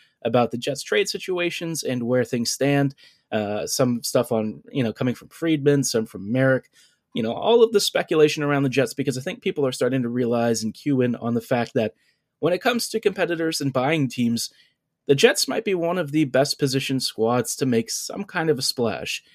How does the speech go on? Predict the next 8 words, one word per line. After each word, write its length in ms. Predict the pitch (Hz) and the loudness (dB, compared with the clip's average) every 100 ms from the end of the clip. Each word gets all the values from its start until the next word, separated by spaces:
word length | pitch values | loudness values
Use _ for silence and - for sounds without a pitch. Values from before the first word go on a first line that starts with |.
| - _ | -20 _
How 220 | - 131 151 | 0 4 4
big 240 | 190 190 | 2 0
of 80 | 180 | -2
a 60 | |
splash? 580 | 185 - 185 180 - - _ _ _ _ _ | -4 -4 -2 -2 -4 -10 _ _ _ _ _
Hard 240 | - - 226 | -4 -2 0
to 60 | |
say. 420 | - - 104 - | 2 2 2 0